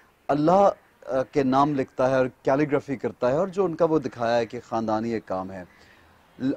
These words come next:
और जब बाप उसको मना भी करता है तो वो बाप से माफ़ी भी मांगता है, जबकि, अ,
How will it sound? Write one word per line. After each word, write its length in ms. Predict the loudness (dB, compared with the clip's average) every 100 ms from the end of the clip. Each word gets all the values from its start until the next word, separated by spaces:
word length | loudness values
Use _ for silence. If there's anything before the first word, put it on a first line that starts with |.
| 4
और 120 | 6
जब 200 | 6 4
बाप 240 | 4 4
उसको 220 | 0 -4
मना 300 | -2 2 2
भी 140 | 0 0
करता 300 | 0 0 0
है 40 |
तो 60 | -2
वो 80 | 0
बाप 200 | 0 0
से 140 | -4
माफ़ी 460 | -4 0 -2 -2 -6
भी 80 |
मांगता 340 | -4 -4 -6 -8
है, 80 | -8
जबकि, 140 | -6
अ, 180 | -6